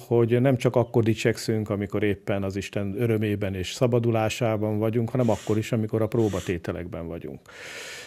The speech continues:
Mert tudjuk azt, hogy a próbatétel megtisztít bennünket a hamis illúzióktól, és a végén, ami marad, az már tényleg az Isten igéjén nyugszik, és valós reménység, nem pedig olyasfajta illúzió, ami kipukkannak a nehézségekben és a próbatételekben.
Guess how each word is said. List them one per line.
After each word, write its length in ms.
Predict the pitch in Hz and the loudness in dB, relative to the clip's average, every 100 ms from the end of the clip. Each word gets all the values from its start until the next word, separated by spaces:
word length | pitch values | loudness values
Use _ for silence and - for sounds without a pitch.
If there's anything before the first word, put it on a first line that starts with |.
| - | -2
Mert 200 | 131 113 | 2 8
tudjuk 360 | 147 120 113 127 | 10 10 8 8
azt, 240 | 147 - | 6 6
hogy 160 | 139 117 | 4 4
a 60 | |
próbatétel 680 | 113 139 135 127 127 120 120 | 6 6 6 6 6 6 4
megtisztít 580 | 127 - 107 - 104 98 | 4 2 -2 0 -2 -2
bennünket 640 | 101 101 113 120 143 139 | -2 0 0 2 2 4
a 80 | 123 | 4
hamis 280 | 113 101 - | 2 2 0
illúzióktól, 720 | 113 139 135 139 135 - 131 | 0 0 2 4 4 2 0
és 140 | 117 120 | 2 4
a 60 | |
végén, 420 | 113 143 151 127 | 8 8 8 6
ami 160 | 110 98 | 4 2
marad, 420 | 95 95 113 147 | 2 2 2 4
az 120 | 123 | 2
már 180 | 117 110 | 2 2
tényleg 340 | - 156 117 101 | 6 6 6 2
az 120 | 95 | -2
Isten 280 | 92 - 95 | -4 -2 -2
igéjén 460 | 101 127 139 139 | 2 4 4 4
nyugszik, 420 | 139 127 - 123 | 2 2 2 2
és 120 | 113 - | 2 2
valós 420 | 107 92 85 - | 2 2 -2 -4
reménység, 640 | 82 - - - 107 90 | -4 -4 -6 -4 -4 -2
nem 180 | 98 95 | -4 -2
pedig 260 | 113 101 | -2 0
olyasfajta 640 | 95 95 95 - 95 101 113 | -2 -4 -6 -4 -4 -2 2
illúzió, 560 | 120 123 110 110 107 | 4 4 2 2 2
ami 180 | 104 98 | 0 -4
kipukkannak 760 | - 98 90 - 95 92 87 - | -4 -4 -4 -6 -6 -6 -8 -8
a 40 | |
nehézségekben 760 | - - - - 101 98 101 95 | -8 -8 -8 -6 -4 -4 -6 -8
és 140 | 95 | -8
a 40 | 101 | -8
próbatételekben. 960 | 107 92 98 - 98 - 76 - - | -6 -6 -6 -6 -6 -6 -10 -10 -14